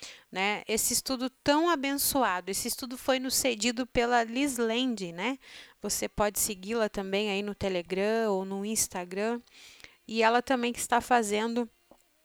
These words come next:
o Jardim da Intimidade que nós estamos aí compartilhando no nosso grupo, né?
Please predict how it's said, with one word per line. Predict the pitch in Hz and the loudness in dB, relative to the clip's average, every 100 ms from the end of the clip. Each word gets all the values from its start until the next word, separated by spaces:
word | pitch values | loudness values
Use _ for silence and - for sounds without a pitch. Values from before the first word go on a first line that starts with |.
| _ - - | _ -20 -8
o | 240 | -2
Jardim | 202 226 214 185 247 269 | 4 4 4 -2 -2 0
da | 254 | 0
Intimidade | 247 233 - 240 226 196 196 202 208 | -2 -4 -6 -6 -2 0 0 -2 -6
que | 220 | -4
nós | 196 196 | -4 -4
estamos | 196 - 202 208 | -4 -4 -4 -2
aí | 202 | -4
compartilhando | 202 214 208 214 - - 214 196 208 208 | -2 -4 -2 -2 0 -2 -2 -2 -2 -4
no | 208 | -2
nosso | 190 190 - 202 | 0 0 -2 -6
grupo, | 185 190 190 - | -8 -8 -6 -8
né? | 170 175 | -8 -12